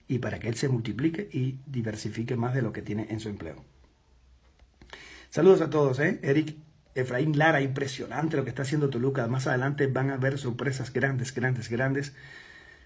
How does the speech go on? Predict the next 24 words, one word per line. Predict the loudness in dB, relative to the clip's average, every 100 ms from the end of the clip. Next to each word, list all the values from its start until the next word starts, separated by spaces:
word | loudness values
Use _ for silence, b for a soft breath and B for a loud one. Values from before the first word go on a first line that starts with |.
| B -14
Uf, | -2 0 0 B B B B B _ 0
impresionante, | 2 2 -2 0 2 2 2
impresionante. | 0 -2 -2 -2 -2 0
Dice | 0 4 2
Edgar, | 4 4 4 2
eh, | 0 2
Dani | 2 4
Camero, | 4 4 6
ayer | 6
estuvo | 4 2 2
impresionante, | 2 0 -2 2 4 4 0
impresionante | -2 -4 0 0 2 2
lo, | 0 -2 B B B
la | 4
mentoría | 4 2 2 6 8 6
de | 2 0
ayer | 0 2 4 4 0 B B B -8
de | -2 0
nuestro | 0 -2 0
amigo | 2 2
hermano | 2 2 2 0 -4 -16 -20 -20 -20 -20 -4
maestro | 0 0 0 -2
Daniel | -2 -2 -2
Camero. | 0 0 2 2 0